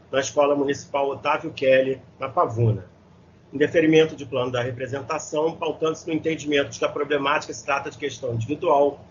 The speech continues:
não havendo, do ponto de vista coletivo, uma falha na prestação de serviço educacional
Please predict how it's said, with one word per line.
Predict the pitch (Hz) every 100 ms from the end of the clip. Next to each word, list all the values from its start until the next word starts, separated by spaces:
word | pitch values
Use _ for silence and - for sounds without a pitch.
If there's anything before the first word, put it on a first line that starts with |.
| - -
não | 151 170
havendo, | 165 131 143 127
do |
ponto | 110 135 131
de | 117
vista | 113 110 123
coletivo, | 127 135 139 - 160 147
uma | 151 147
falha | 151 147 147
na | 143
prestação | 143 131 139 131 139
de | 123
serviço | 127 123 117
educacional | 120 - 135 175 160 151 160